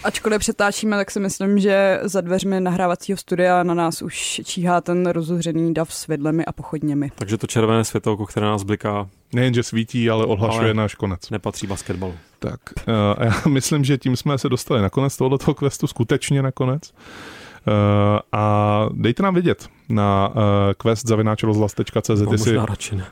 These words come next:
Speaker 3: by vás takovýhle díly bavily sem tam, jako že bychom si je dali od nějaký další sérii.
Speaker 1: A který Fallout je podle vás nejlepší
Speaker 3: Přesně,
Speaker 1: hlavně?
Speaker 3: který Fallout je nejlepší a
Speaker 2: Žebříčky, žebříčky.
Speaker 1: Mhm.
Speaker 2: Ne jeden, ale celý žebříček nám pošlete,
Speaker 1: Ano.
Speaker 2: to můžeme konfrontovat.
Speaker 3: Těchto těch osm dílů seřaďte je podle vás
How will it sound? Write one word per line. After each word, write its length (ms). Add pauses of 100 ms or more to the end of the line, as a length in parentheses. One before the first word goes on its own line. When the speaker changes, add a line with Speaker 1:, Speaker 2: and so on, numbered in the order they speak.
Speaker 3:
by 80
vás 220
takovýhle 440
díly 320
bavily 340
sem 240
tam, 220
jako 180
že 80
bychom 260
si 140
je 80
dali 280
od 140
nějaký 220
další 360
sérii. 540 (120)
Speaker 1:
A 40
který 320
Fallout 360
je 80
podle 240
vás 200
nejlepší 360
Speaker 3:
Přesně, 280
Speaker 1:
hlavně? 160
Speaker 3:
který 200
Fallout 280
je 60
nejlepší 400
a 80
Speaker 2:
Žebříčky, 480
žebříčky. 480
Speaker 1:
Mhm. 440
Speaker 2:
Ne 240
jeden, 360
ale 160
celý 200
žebříček 380
nám 120
pošlete, 360
Speaker 1:
Ano. 100
Speaker 2:
to 60
můžeme 220
konfrontovat. 440
Speaker 3:
Těchto 120
těch 80
osm 280
dílů 320
seřaďte 400
je 80
podle 240
vás 400